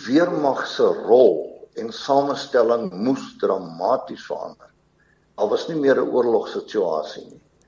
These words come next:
Ons het teruggegaan na 'n vredestydse nuwe nasionale weermag wat begin het om vredesoperasies in Afrika te ondersteun. En, en daar was regtig 'n baie,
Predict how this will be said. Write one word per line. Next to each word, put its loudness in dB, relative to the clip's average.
Ons -4
het -6
teruggegaan 0
na -4
'n -2
vredestydse 2
nuwe 0
nasionale 2
weermag 2
wat 2
begin 2
het 6
om -2
vredesoperasies 2
in -8
Afrika -4
te -12
ondersteun. -8
En, 0
en 0
daar 8
was 0
regtig 0
'n -2
baie, 2